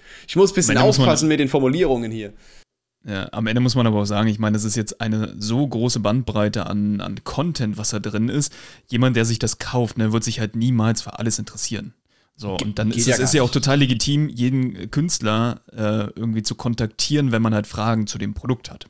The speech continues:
Speaker 2: ne? Also, wenn man nicht jetzt wissen möchte, wie ich halt diese Lightroom-Presets, äh, installiere, dann ist es ja auch vollkommen legitim, den Künstler mal anzuschreiben, zu fragen, „Ey, kannst du mir kurz helfen?“ Weil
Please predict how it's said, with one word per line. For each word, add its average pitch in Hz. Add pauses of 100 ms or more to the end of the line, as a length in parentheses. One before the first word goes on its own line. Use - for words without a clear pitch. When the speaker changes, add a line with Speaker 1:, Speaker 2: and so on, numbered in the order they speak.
(100)
Speaker 2:
ne? 117
Also, 107
wenn 104
man 110
nicht 110
jetzt 113
wissen 117
möchte, 110
wie 110
ich 107
halt 110
diese 107
Lightroom-Presets, 120 (540)
äh, 110
installiere, 123 (240)
dann 110
ist 127
es 117
ja 113
auch 107
vollkommen 113
legitim, 110
den 104
Künstler 107
mal 104
anzuschreiben, 104
zu -
fragen, 98
„Ey, 101
kannst -
du 107
mir 98
kurz -
helfen?“ 117
Weil 113